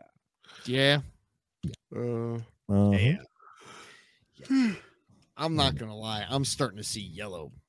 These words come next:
Speaker 3: Mm.
Speaker 2: Go piss then. Go piss.
Speaker 1: Trying to wait. There's only, like, six minutes left.
Speaker 2: No, there's not.
Speaker 1: What do you mean there's not?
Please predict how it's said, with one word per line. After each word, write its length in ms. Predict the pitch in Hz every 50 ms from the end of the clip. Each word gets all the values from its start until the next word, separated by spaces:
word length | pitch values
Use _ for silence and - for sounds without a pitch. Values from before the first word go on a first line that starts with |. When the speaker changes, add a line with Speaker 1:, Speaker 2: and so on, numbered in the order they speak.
| _ _ _ _ _ _ _ _ _ _ _ 160
Speaker 3:
Mm. 560 | 190 226 269 302 285 240 - - - - - - - _ _ -
Speaker 2:
Go 160 | 175 196 208
piss 340 | 208 - 262 302 214 - -
then. 400 | 196 180 147 113 92 76 67 - - _ _ _ _ _ _ _ _ _ _ _ _ _ _ _ _ _ _ _ _ _ _ _ _ _ _ _ _ _ _ - - _ - - - - - - - - - _ - - _ _ _ - - _ _ _ -
Go 100 | 160 170
piss. 260 | - 320 381 359 -
Speaker 1:
Trying 200 | 143 147 139 135
to 100 | - - - -
wait. 300 | 160 170 165 156 - - - _ _ _ _ _ _ _ _ _ _ _ _ _ _ _ _ - - _ _ _ _ _ _ _ _ _ _ _ _ - - _ _ _ _ - -
There's 100 | - -
only, 220 | 185 202 202 196
like, 280 | 190 180 180 170 147 - - -
six 380 | - - - 208 170 - - 156
minutes 360 | 180 190 190 185 165 - -
left. 460 | 147 131 120 113 - - - - - - _ _ _ _ - - -
Speaker 2:
No, 600 | 120 127 180 208 220 247 294 311 330 220 156 127 -
there's 300 | - 131 165 180 175 156
not. 420 | 170 202 214 349 349 311 277 185 - -
Speaker 1:
What 480 | 139 131 - - 104 - - - - -
do 60 | 147
you 80 | 147 151
mean 160 | 165 170 160
there's 220 | 147 127 113 120
not? 280 | 131 135 131 135 135 127